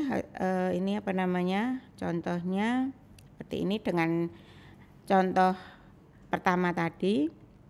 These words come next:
Ini jenis komoditinya beras, minyak, dan gula, harga tahun dua ribu dua puluh, ini harga tahun dua ribu dua satu. Maka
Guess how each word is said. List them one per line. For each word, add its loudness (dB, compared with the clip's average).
Ini 2
jenis 2
komoditinya 2
beras, 0
minyak, 0
dan -2
gula, 2
harga -2
tahun 0
dua 4
ribu -4
dua 0
puluh, 0
ini 0
harga -2
tahun 0
dua -6
ribu -6
dua -4
satu. -10
Maka 2